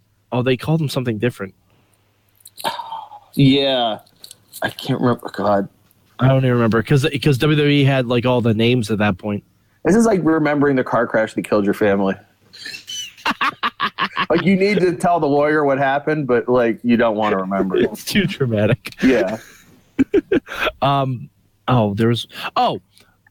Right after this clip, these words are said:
Speaker 1: there was one time where whoever was scripting the show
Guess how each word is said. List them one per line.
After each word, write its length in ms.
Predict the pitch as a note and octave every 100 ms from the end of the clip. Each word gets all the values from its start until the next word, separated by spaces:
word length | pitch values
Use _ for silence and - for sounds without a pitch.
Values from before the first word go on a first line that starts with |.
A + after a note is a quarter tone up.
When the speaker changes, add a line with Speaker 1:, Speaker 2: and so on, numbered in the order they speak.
| _ -
Speaker 1:
there 160 | F3+ B3
was 220 | C4 G3+
one 240 | A#3 B3
time 600 | G3+ A3+ A#3+ F3 C3 B2 - _ _ _ _ _ _ _ C#3
where 480 | D#3+ D3+ C#3+ C3 - _ _ _ _ _ _ _ _
whoever 560 | - F3+ F3+ G3+ A#3 A#3+
was 240 | F3+ D#3+
scripting 560 | - - - F3+ A#3 A#3
the 80 | A#3
show 460 | - A#3+ A#2 F2